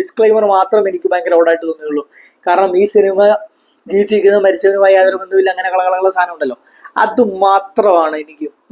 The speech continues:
ബോറായിട്ട് തോന്നിയത്. കാരണം പറയാൻ ഉദ്ദേശിക്കുന്ന സാധനം വ്യക്തമാണ്. എല്ലാ മനുഷ്യരും അന്ന് ടി വിയിൽ ലൈവിൽ ഇരുന്ന് കണ്ടതിൽ ആറാം, ആറാം, ആറ് വയസ്സുള്ള ഒരാളായിട്ട് ഞാനും ഉണ്ടായിരുന്നു. കുട്ടികളെയും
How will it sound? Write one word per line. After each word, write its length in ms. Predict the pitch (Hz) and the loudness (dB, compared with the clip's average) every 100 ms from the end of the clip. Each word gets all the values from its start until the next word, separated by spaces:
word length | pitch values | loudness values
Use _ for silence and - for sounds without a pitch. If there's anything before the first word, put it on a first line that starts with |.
| - _ - - _ 170 | -20 _ -20 -20 _ 0
ബോറായിട്ട് 320 | 185 180 180 | 2 2 0
തോന്നിയത്. 260 | 165 160 185 | -4 -2 0
കാരണം 260 | 214 254 269 - _ _ - | 0 0 -2 -8 _ _ -2
പറയാൻ 240 | 180 208 240 | 2 2 2
ഉദ്ദേശിക്കുന്ന 360 | 240 240 247 240 | 0 -2 -4 -4
സാധനം 220 | 233 233 | -2 -2
വ്യക്തമാണ്. 520 | 214 - 233 202 170 - 180 | -4 0 0 0 -2 -6 -6
എല്ലാ 220 | 180 196 226 220 | 0 2 2 2
മനുഷ്യരും 480 | 208 208 220 190 - _ _ - | 0 0 2 2 -2 _ _ -2
അന്ന് 260 | 190 214 240 247 | -2 2 0 0
ടി 100 | 233 226 220 | -4 -4 0
വിയിൽ 220 | 240 240 214 | 0 2 2
ലൈവിൽ 360 | 202 220 233 220 | 2 2 -2 -10
ഇരുന്ന് 220 | 214 208 202 | -10 -10 -4
കണ്ടതിൽ 380 | 202 190 208 208 196 185 | -2 2 2 2 2 2
ആറാം, 280 | 196 208 190 185 | 2 0 0 0
ആറാം, 320 | 196 208 214 214 196 | 2 2 0 -2 0
ആറ് 160 | 208 220 | 2 4
വയസ്സുള്ള 340 | 214 214 226 220 | 2 2 2 4
ഒരാളായിട്ട് 400 | 208 208 208 202 196 | 4 4 2 0 -2
ഞാനും 180 | 190 196 | -4 -8
ഉണ്ടായിരുന്നു. 460 | 170 147 151 147 120 _ _ _ - - _ _ _ 220 | -8 -8 -8 -16 -20 _ _ _ -20 -20 _ _ _ -4
കുട്ടികളെയും 600 | 208 226 214 208 208 | 2 4 4 4 2